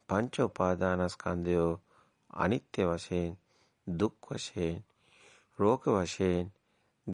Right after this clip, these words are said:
ගණ්ඩ වශයෙන්, හුල් වශයෙන්, පීඩා වශයෙන්, ආබාධ වශයෙන්, මෙරමා වශයෙන්,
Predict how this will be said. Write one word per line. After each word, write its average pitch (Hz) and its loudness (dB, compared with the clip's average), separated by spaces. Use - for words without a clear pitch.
ගණ්ඩ 107 2
වශයෙන්, 95 -4
හුල් 107 2
වශයෙන්, 92 -8
පීඩා 110 2
වශයෙන්, 85 -10
ආබාධ 95 2
වශයෙන්, 87 -10
මෙරමා 90 2
වශයෙන්, 113 -2